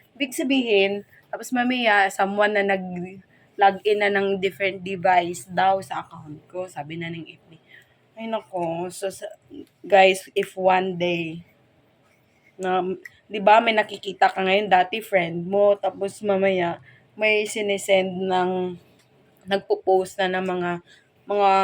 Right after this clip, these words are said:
hindi kaaya-ayang mga videos, ganyan, ganyan, kasi nahahack yung mga accounts nila.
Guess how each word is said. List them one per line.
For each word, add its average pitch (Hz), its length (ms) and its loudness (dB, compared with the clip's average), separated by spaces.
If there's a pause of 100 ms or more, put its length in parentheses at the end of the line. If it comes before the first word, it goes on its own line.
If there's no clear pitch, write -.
(280)
hindi 185 240 -6
kaaya-ayang 175 560 2
mga 180 240 -6
videos, 175 560 -8
ganyan, 185 320 -4
ganyan, 185 240 -4
kasi 214 240 -12
nahahack 220 640 -8
yung 208 160 -6
mga 202 240 -4
accounts 175 480 -10
nila. 175 400 -8